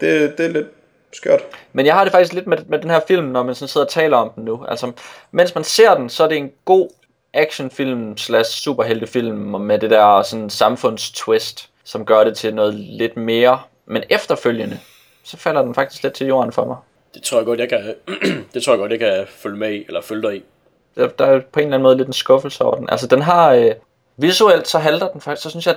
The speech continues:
Speaker 2: ikke helt, at den er der på mange punkter. Der er for meget, øh, for mange de der kedelige kontorscener,
Speaker 3: Mm.
Speaker 2: politikontorscener, som ikke engang, det ligner et eller andet fra sådan en, en Inspector Morse T V-serie
Speaker 3: Ja.
Speaker 2: eller sådan noget. Det, det ligner ikke noget, der,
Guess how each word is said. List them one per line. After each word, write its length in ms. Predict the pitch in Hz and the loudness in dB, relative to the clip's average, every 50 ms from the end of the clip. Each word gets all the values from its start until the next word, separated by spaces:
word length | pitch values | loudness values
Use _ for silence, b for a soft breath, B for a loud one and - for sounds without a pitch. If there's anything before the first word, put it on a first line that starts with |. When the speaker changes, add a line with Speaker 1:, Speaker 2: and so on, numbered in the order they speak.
| - _ | -4 _
Speaker 2:
ikke 180 | - - - - | -10 -10 -10 -6
helt, 180 | - 170 151 139 | -6 -4 -4 -4
at 120 | - - | -2 -2
den 140 | 127 113 - | -2 -2 0
er 180 | - 104 123 | 2 2 4
der 240 | 139 143 139 - - b b b b b b b b b b b | 4 2 0 -2 -8 b b b b b b b b b b b
på 100 | - 123 | -2 -2
mange 260 | 123 117 110 123 135 | 0 0 -2 -2 -4
punkter. 340 | - - - 120 131 131 131 | -2 0 0 0 0 -2 0
Der 100 | - - | 2 2
er 60 | 123 - | 2 2
for 80 | - 120 | 2 2
meget, 540 | 117 113 113 117 123 139 151 151 151 143 120 | 2 4 4 6 6 6 4 4 4 4 4
øh, 340 | 110 107 107 104 104 104 104 107 113 _ _ _ _ _ _ _ _ - | 4 4 4 4 4 2 0 -2 -10 _ _ _ _ _ _ _ _ -18
for 100 | - 120 | -12 -6
mange 360 | 117 117 117 123 143 151 147 - - | -2 0 0 0 0 -4 -8 -10 -8
de 80 | - 131 | -2 0
der 80 | 135 127 | 0 0
kedelige 400 | 127 - - 156 165 170 170 151 | 0 0 -2 -2 0 0 -2 -4
kontorscener, 920 | - 131 120 - - 180 185 151 123 - - 117 110 113 117 117 - _ _ _ _ _ | -4 -4 -4 -4 0 2 2 2 2 0 -2 -6 -6 -6 -6 -8 -10 _ _ _ _ _
Speaker 3:
Mm. 120 | - 101 | -18 -10
Speaker 2:
politikontorscener, 1160 | 95 92 120 113 - 165 170 165 - _ - - 135 120 - - 135 117 - - 117 120 123 127 | -6 -6 -4 -4 -4 -4 -4 -6 -8 _ -8 -8 -6 -4 0 2 2 2 2 2 -2 -2 -2 -2
som 260 | - - 123 120 120 | 0 0 -2 0 0
ikke 180 | 107 147 165 | -2 -2 -2
engang, 380 | 180 160 139 127 120 107 - - | 0 0 0 0 0 -2 -6 -10
det 80 | 139 135 | -8 -6
ligner 260 | 139 160 180 190 175 | -6 -4 -2 0 0
et 80 | 156 | 0
eller 180 | 139 131 127 120 | 0 0 0 0
andet 220 | 113 120 120 123 | 0 0 -2 -4
fra 400 | - - - 107 107 101 101 104 | -4 -4 0 2 2 2 2 0
sådan 280 | 107 - - 120 117 110 | -2 -6 -8 -6 -6 -6
en, 320 | 107 107 107 113 110 - _ - | -8 -10 -12 -14 -16 -18 _ -14
en 300 | - - 110 107 104 107 - _ _ _ _ _ _ _ _ _ _ - | -12 -10 -10 -10 -10 -14 -16 _ _ _ _ _ _ _ _ _ _ -12
Inspector 440 | 110 104 - - 117 113 - 117 | -10 -6 -2 0 0 0 2 0
Morse 720 | 113 113 113 113 123 110 - - - - - - - - - _ _ _ _ _ _ | 2 4 4 6 4 4 2 -2 -8 -8 -10 -12 -14 -16 -18 _ _ _ _ _ _
T 100 | - - | -2 0
V-serie 420 | - 120 110 104 - - - 107 104 | 2 2 2 0 -2 2 4 4 2
Speaker 3:
Ja. 60 | 101 | 2
Speaker 2:
eller 120 | 101 101 101 | 0 -4 -4
sådan 100 | - 120 113 - | -4 -4 -6 -6
noget. 0 | 254 262 | -6 -4
Det, 60 | - | -2
det 100 | - 139 | -2 0
ligner 220 | 143 170 190 214 202 | 2 2 4 4 4
ikke 120 | 196 180 | 4 4
noget, 180 | 165 156 160 151 | 4 4 6 6
der, 280 | 139 113 107 104 - | 6 6 6 4 2